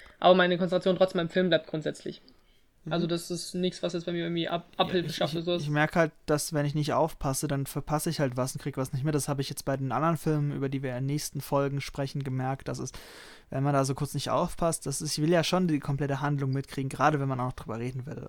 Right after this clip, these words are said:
Speaker 3: Ähm, und ja, oder? Also ich finde, dann sind wir jetzt soweit auch, auch fertig, oder? Hier an dieser Stelle.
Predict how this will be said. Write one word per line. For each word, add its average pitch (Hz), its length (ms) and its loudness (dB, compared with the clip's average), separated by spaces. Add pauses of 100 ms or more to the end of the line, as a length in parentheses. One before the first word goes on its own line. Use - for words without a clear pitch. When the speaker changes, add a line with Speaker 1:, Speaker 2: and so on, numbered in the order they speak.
(120)
Speaker 3:
Ähm, 131 380 -2 (320)
und 131 180 -4
ja, 139 320 -2
oder? 196 280 2
Also 151 160 2
ich 143 100 -4
finde, 165 180 -2
dann 147 160 0
sind 151 120 -2
wir 151 80 0
jetzt 143 140 -6
soweit 143 280 -4
auch, 139 80 -6
auch 147 140 -8
fertig, 143 420 -4
oder? 139 160 -4
Hier 139 200 -4
an 131 100 -4
dieser 123 280 -6
Stelle. 127 380 -6